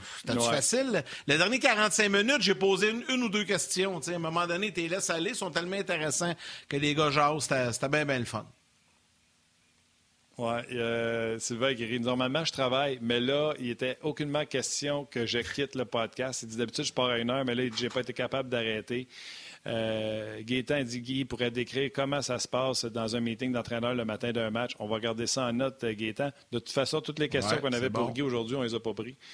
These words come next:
Speaker 2: Euh, Laurent qui dit,
Speaker 1: <laughs> C'est «
Speaker 2: Manque
Speaker 1: ça.
Speaker 2: juste un popcorn, tellement intéressant comme conversation. » Les gens sont vraiment, euh, tu sais, les gens posent même pas de questions. Les gens font juste dire à quel point ils ont trippé. Jonathan Audet qui dit, « Solide émission encore une fois, les boys, aujourd'hui. »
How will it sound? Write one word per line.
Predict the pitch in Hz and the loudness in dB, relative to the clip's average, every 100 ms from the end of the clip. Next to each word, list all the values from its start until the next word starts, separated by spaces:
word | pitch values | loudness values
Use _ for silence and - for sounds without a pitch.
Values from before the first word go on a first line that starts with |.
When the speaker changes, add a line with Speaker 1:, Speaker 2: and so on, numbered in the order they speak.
| - - - - | -18 -16 -16 -4
Speaker 2:
Euh, | 123 120 117 117 117 117 117 117 117 | 0 2 2 2 2 2 0 -2 0
Laurent | 123 131 147 | 2 2 2
qui | 135 117 | 2 2
dit, | |
Speaker 1:
<laughs> | |
C'est « | 131 | 4
Speaker 2:
Manque | 131 | 4
Speaker 1:
ça. | 143 | 2
Speaker 2:
juste | 185 | 2
un | 131 | 0
popcorn, | 117 123 - 135 139 | 0 -2 0 0 0
tellement | 127 131 143 | 0 -2 -2
intéressant | 127 131 120 117 143 139 | -2 0 0 2 0 0
comme | 127 | -2
conversation. » | 113 123 123 120 135 120 107 135 139 - - - - | 0 2 2 0 0 0 0 -2 -4 -10 -20 -14 -2
Les | 127 120 | 0 2
gens | 156 | 2
sont | 175 131 | 2 0
vraiment, | 123 131 151 | 2 0 2
euh, | 156 127 | 2 0
tu | 113 | 0
sais, | 175 | 0
les | 165 131 | 2 2
gens | 135 | 0
posent | 170 131 | 0 0
même | 127 | 0
pas | 127 160 | 0 0
de | |
questions. | 143 120 175 | 0 0 2
Les | 143 | 2
gens | 147 | 2
font | 143 127 | 2 2
juste | 127 120 | 2 2
dire | 147 160 147 - - | 0 0 -4 -10 -14
à | - | -6
quel | 123 127 | -2 -2
point | 139 | 0
ils | 147 | 0
ont | 127 | 0
trippé. | 120 127 151 | -2 -2 0
Jonathan | 131 127 151 135 | 2 0 0 0
Audet | 123 139 | 0 -2
qui | |
dit, « | 120 | -4
Solide | 110 139 143 | -2 0 0
émission | 139 120 147 | 0 0 0
encore | 127 131 | 0 -2
une | 123 | -2
fois, | 147 | 0
les | 135 | 0
boys, | 123 139 120 | 2 0 0
aujourd'hui. » | 113 107 104 117 143 | -2 -4 -4 -6 -8